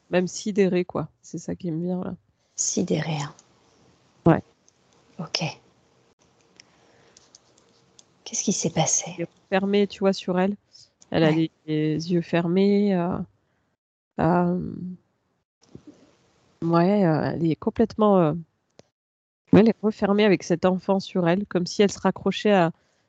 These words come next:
Speaker 1: à la seule fille qui lui reste.
Speaker 2: D'accord. Ok.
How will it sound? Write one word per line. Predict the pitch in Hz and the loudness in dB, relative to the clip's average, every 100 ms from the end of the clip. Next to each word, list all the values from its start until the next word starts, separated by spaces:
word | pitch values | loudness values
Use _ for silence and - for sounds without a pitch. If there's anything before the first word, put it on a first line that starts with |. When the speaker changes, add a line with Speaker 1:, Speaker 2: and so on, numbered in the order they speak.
| _ _ - | _ _ 0
Speaker 1:
à | 165 | 0
la | 165 | 0
seule | - - 196 | -2 -2 -2
fille | 185 - 208 | -2 -8 -10
qui | - | -4
lui | 175 175 | 0 2
reste. | 160 165 - - _ _ _ _ _ _ _ _ - | 0 -4 -12 -20 _ _ _ _ _ _ _ _ -8
Speaker 2:
D'accord. | 175 - - - - _ _ _ _ _ _ _ _ _ _ _ - | -8 -8 -14 -16 -20 _ _ _ _ _ _ _ _ _ _ _ -14
Ok. | 170 - | -12 -12